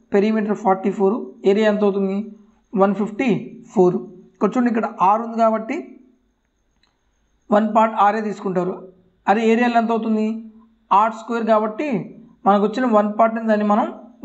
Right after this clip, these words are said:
స్క్వేర్ చేయాలి. For example, ఆ రేడియస్ అనేది ఫోర్టీన్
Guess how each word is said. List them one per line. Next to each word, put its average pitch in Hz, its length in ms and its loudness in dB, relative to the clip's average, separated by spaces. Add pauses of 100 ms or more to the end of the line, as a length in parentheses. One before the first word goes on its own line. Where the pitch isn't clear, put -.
(420)
స్క్వేర్ 214 380 0
చేయాలి. 170 260 -2 (220)
For 196 180 2
example, 202 460 0 (1400)
ఆ - 20 4 (100)
రేడియస్ 226 400 4
అనేది 220 280 0 (440)
ఫోర్టీన్ 220 420 2